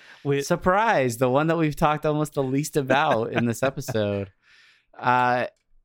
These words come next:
Speaker 2: I don't know if it's a strategic move on our part so that this is our opportunity to talk about this game. Um,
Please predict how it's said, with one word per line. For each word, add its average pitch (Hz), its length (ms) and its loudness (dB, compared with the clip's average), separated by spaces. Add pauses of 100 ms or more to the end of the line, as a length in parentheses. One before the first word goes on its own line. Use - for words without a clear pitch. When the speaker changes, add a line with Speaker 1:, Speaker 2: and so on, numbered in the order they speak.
(100)
Speaker 2:
I 156 140 4
don't 196 160 0
know 165 100 4
if 139 120 -2
it's 143 160 -4
a 113 40 -6
strategic 107 600 -4
move 98 340 -4
on 101 140 -6
our 95 160 -6
part 98 460 -6 (320)
so 123 200 -2
that 104 240 -2
this 117 180 0
is 110 120 -2
our 110 100 2
opportunity 107 480 -2
to - 60 -10
talk 107 200 0
about 104 160 -2
this 123 200 -2
game. 127 500 0 (400)
Um, 131 680 0